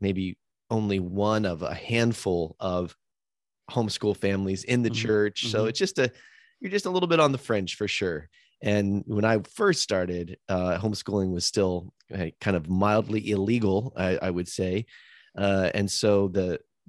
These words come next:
Speaker 1: the huge movement side of it was something that kind of snowballed over time.
Speaker 2: Right. Yeah. Back then it was just getting started. Uh, I remember going to that conference and, you know, hearing about,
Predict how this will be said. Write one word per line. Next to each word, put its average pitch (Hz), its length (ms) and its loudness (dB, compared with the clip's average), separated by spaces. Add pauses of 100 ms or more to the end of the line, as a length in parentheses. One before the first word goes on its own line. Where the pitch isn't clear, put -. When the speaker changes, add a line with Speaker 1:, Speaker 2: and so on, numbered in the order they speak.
Speaker 1:
the 92 140 -4
huge 139 640 4
movement 110 540 4
side 92 240 2
of 85 80 0
it 85 120 0
was 85 120 -8
something 90 380 -4
that 76 220 -6
kind 87 160 -2
of 80 100 -2
snowballed 85 540 0
over 78 180 -4
time. 73 380 -6 (1300)
Speaker 2:
Right. 104 260 0
Yeah. 104 280 -2
Back 117 300 -4
then 120 200 -2
it 110 120 -4
was 87 180 -8
just 123 320 -6
getting 90 260 -2
started. 101 600 0 (200)
Uh, 85 260 -6
I 80 60 -6
remember 101 380 -2
going 90 240 -4
to 85 60 -6
that 85 200 -6
conference 98 720 -4
and, 82 380 -4 (640)
you 110 80 0
know, 87 120 0
hearing 92 520 0
about, 85 420 -2